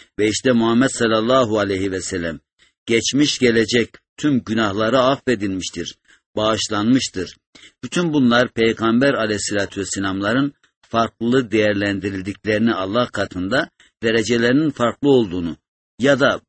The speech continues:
bir kısmının diğerinden farklı özelliklere sahip olduğunu bildiren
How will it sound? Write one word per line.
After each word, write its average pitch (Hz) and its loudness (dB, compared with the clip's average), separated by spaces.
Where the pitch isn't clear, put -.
bir 160 6
kısmının 113 0
diğerinden 117 0
farklı 113 -2
özelliklere 113 -2
sahip 104 0
olduğunu 101 -2
bildiren 98 -2